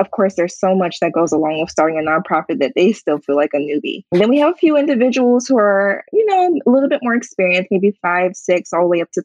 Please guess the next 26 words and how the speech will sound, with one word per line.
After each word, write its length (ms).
twenty 200
years 280
of 120
experience. 680
And 420
they're 220
just 320
there 400
to 240
share 360
insight, 680
lend 180
a 80
helping 420
hand, 460
consultants, 1000
accountants. 600
We 120
have 180
all 340
types 220
of 60
individuals 680
in 160
the 100
community 600